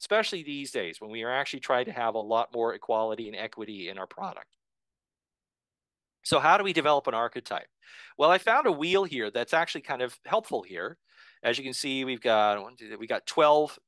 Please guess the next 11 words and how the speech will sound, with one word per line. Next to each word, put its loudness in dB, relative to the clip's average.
different 0
major 0
archetypes, 0
their 2
themes -6
that -4
go 0
with 0
them, -2
and 0
then 0